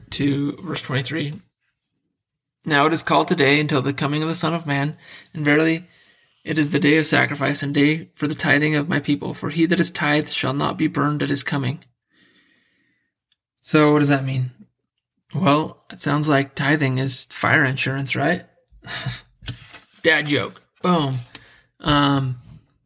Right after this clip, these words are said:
but does it mean that if we pay our tithing, that's it? Like, we're good? That's, no. Uh, Elder Ru-, Roger Clausen,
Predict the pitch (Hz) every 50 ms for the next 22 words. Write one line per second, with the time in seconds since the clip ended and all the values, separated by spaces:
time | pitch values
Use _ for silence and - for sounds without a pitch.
0 | _ _ _ _ _ _ _ _ _ _ _ - - - 156 170 160 175 175 180
1 | 170 190 202 196 175 160 123 160 160 - 165 165 147 143 131 - 147 135 139 143
2 | 147 147 147 143 139 143 120 - 139 143 - - 139 143 - - 147 139 139 143
3 | 147 160 - - - _ _ _ - - 185 180 - - _ _ _ _ _ _
4 | - - - - - _ _ - - - - - - - _ _ _ _ _ _
5 | _ _ - - 139 131 120 - - - 170 170 160 156 151 151 - - - -
6 | _ _ _ - 180 170 170 160 160 160 - - 156 156 147 143 - 143 143 139
7 | 139 147 151 - -